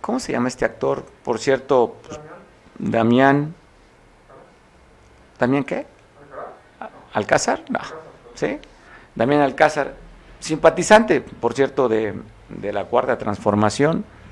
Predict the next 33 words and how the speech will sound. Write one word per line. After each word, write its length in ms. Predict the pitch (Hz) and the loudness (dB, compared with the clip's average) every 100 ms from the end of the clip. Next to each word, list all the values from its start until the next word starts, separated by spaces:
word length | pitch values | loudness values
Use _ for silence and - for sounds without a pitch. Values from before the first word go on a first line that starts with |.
| - - - - - - - - | -20 -20 -20 -20 -20 -20 -20 -10
este 300 | - 120 117 | -4 -2 -2
que 100 | - | -2
ha 20 | 110 | -4
hecho 160 | - | -6
películas 540 | - 101 110 113 101 - | -6 -6 -6 -4 -6 -6
como 280 | 95 87 | -8 -8
El 80 | 82 | -8
Infierno, 680 | 80 78 143 156 151 131 110 | -10 -2 6 6 6 2 0
como 180 | - 98 | -2 -6
ha 40 | 98 | -6
hecho 160 | - | -8
películas 600 | - 90 95 - 101 98 | -6 -6 -6 -8 -6 -6
como 240 | - 92 85 | -8 -10 0
Todo 260 | 127 123 - | 2 4 2
el 80 | 113 | -2
Poder, 520 | - 95 123 143 - - - - - - - - | -2 4 4 4 0 -18 -20 -20 -20 -20 -20 -10
y 380 | 123 147 180 - - - - - | 0 2 2 0 -10 -20 -20 -2
así 240 | - - 196 | 0 2 2
se 180 | - 170 | 4 8
llama 540 | 196 226 226 170 160 | 8 8 6 4 2
este, 380 | 160 - 165 147 | 0 0 0 2
o 120 | 131 | 2
así 140 | 123 | 0
es 60 | 147 | 2
el 100 | 156 | 4
nombre 240 | 160 151 | 6 4
que 100 | 139 | 2
tiene 220 | 113 139 147 | 0 0 -2
este 160 | - | 0
delincuente 580 | 127 117 113 139 127 - | 0 0 2 2 2 -2
que 140 | - | -6
fue 180 | 107 135 | -4 0
detenido 640 | 135 143 143 135 117 113 | 0 2 2 4 4 0